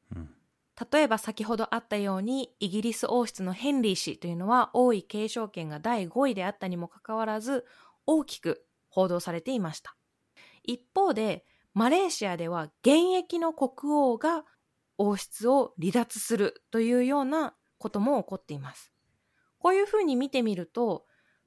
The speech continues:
Speaker 2: 必ずしもイギリス王室だけの報道の集中というのが、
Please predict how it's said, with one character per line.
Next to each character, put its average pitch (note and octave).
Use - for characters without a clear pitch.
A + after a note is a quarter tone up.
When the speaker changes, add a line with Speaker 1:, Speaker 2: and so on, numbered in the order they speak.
Speaker 2:
必 C#4
ず G4
し D4+
も E3+
イ G#3+
ギ G#3
リ G#3+
ス A3+
王 G#3+
室 F#3+
だ G3
け A#3
の F3+
報 F#3+
道 F#3+
の F#3+
集 B3+
中 C#4
と B3
い A3
う G#3
の F3+
が、 A3+